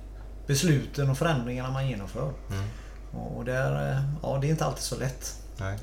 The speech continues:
Speaker 1: Och då, då fattar man ofta beslut på liksom del av information eller något man har hört och så vidare. Så,
Speaker 2: Mm.
Speaker 1: så därför, det är ju, det är en av orsakerna att det är väldigt bra för oss att vara med här till exempel.
Speaker 2: Ja, ja.
Speaker 1: Det är att, eh, få chans att förklara
Speaker 2: Mm.
Speaker 1: varför saker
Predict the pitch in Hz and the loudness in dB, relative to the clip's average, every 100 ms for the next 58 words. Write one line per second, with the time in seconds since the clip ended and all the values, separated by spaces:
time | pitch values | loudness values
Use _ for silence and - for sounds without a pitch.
0 | - - - - 120 120 127 127 131 127 | -8 -12 -12 -8 -4 0 2 2 2 2
1 | 127 127 127 123 - 147 120 120 135 - | 2 0 0 -2 -2 -2 0 0 0 0
2 | 107 113 123 92 - 104 101 - 104 98 | -2 -2 -4 -4 -6 -6 -6 -6 -6 -6
3 | 95 107 120 113 104 107 120 104 101 104 | -6 -2 2 2 2 0 0 -2 -2 -2
4 | 123 92 95 98 101 107 - 92 90 95 | -2 -2 -2 -4 -4 -4 -4 -6 -4 -4
5 | 90 - 95 92 113 113 - - 101 92 | -6 -8 -8 -8 -8 -8 -10 -6 -4 -2
6 | 95 - - - - 123 120 131 127 147 | -4 -6 -10 -10 0 2 4 2 4 6
7 | 160 151 160 156 147 156 165 143 135 143 | 4 4 4 4 4 4 4 4 2 0
8 | 131 131 - - 143 - 135 127 123 - | 0 -2 -6 -10 -8 -2 0 2 0 -6
9 | - - 143 131 131 156 143 - 135 123 | -10 2 6 8 8 8 6 6 6 6
10 | 110 120 113 131 175 156 156 - 110 156 | 6 4 2 2 2 2 0 2 4 6
11 | 143 143 165 131 - 131 131 - - 156 | 6 8 8 6 2 0 0 -2 0 2
12 | 143 139 123 123 - 135 131 139 98 92 | 2 2 2 0 -2 -2 2 2 2 -2
13 | 120 175 160 - - 110 107 131 127 113 | -2 -2 -2 -6 -8 -2 0 2 2 2
14 | - 117 - - - 113 | -2 -4 -2 -4 -6 -6